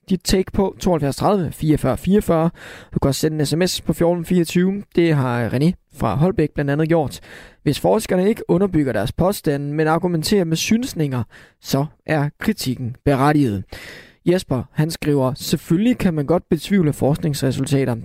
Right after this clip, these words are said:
Det er fair nok. Men, øh, den nedladende kommentar om, at forskere ikke lever i den virkelige verden, det er en uprofessionel og useriøs kommentar.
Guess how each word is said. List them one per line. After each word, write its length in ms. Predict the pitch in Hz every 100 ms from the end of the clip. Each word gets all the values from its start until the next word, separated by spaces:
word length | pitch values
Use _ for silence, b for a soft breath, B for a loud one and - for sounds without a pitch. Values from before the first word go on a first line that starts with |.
| -
Det 100 | 190
er 60 |
fair 220 | - 123 156
nok. 240 | 143 143 - B B B B
Men, 240 | 165 156
øh, 180 | 151 147 -
den 200 | 170 175
nedladende 460 | 196 226 196 139 135
kommentar 520 | 139 139 - 175 139
om, 220 | - 139
at 80 | 131
forskere 580 | - 135 156 - 135 - -
ikke 260 | - -
lever 300 | 156 165 170 -
i 80 | 123
den 220 | 117 123
virkelige 380 | 180 - 104 101
verden, 380 | 147 180 135 - B B B -
det 180 | 196 220 - -
er 100 | 190
en 60 | 185
uprofessionel 720 | 196 185 175 170 165 160 - -
og 160 | 185
useriøs 440 | 180 170 156 135 -
kommentar. 520 | 135 135 190 180